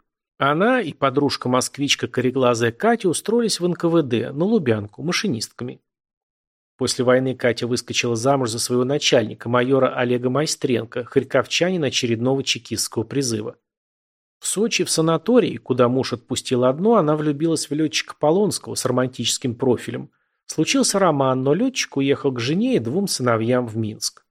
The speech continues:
Катя вернулась в Москву к мужу и через несколько лет родила Лену. Лене был всего годик, когда Катя, в воскресный день, идя из гума по Красной площади, встретила вдруг Полонского с подростками, сыновьями и женой.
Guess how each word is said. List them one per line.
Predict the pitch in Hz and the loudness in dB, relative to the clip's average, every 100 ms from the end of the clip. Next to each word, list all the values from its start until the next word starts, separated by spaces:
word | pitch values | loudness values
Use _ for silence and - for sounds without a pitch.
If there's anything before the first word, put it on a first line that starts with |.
| _ _ _ _ _ _ | _ _ _ _ _ _
Катя | - 127 127 | 0 2 2
вернулась | 123 123 123 117 - | 0 2 2 0 0
в | |
Москву | 127 123 - 123 | -2 0 0 -2
к | 127 | 0
мужу | 160 160 120 | -2 0 0
и | |
через | - 117 117 | 0 -2 -2
несколько | 135 - 123 127 | -2 -4 -6 -4
лет | 120 120 | -2 -2
родила | 113 123 120 | -2 0 0
Лену. | 123 120 98 - _ _ _ _ _ _ | 0 0 -4 -10 _ _ _ _ _ _
Лене | 139 233 247 | 2 4 4
был | 220 208 | 4 2
всего | - 196 | 2 -2
годик, | 151 151 143 135 | 0 2 0 -2
когда | 135 127 123 | 0 2 2
Катя, | 117 165 208 147 | 2 0 2 2
в | 117 | 2
воскресный | 117 - 127 120 135 | 0 0 -2 -2 -2
день, | 123 139 131 | -2 -2 -2
идя | 120 131 | 2 2
из | 117 117 | 2 -2
гума | 139 131 | -2 -2
по | 120 | 0
Красной | 117 127 117 - | 0 2 0 0
площади, | 120 135 196 - 123 127 - _ _ - | -4 -2 0 0 -6 -10 -14 _ _ -10
встретила | - 247 262 208 | -2 0 2 0
вдруг | 165 160 - | 0 -2 2
Полонского | 143 143 233 - - 139 | 4 4 2 -2 -4 -6
с | - | 0
подростками, | 123 123 185 - - 131 | 2 2 0 -2 -4 -4
сыновьями | - 123 117 120 123 123 | 0 2 4 4 2 2
и | |
женой. | 110 131 117 123 | -2 -2 -2 -6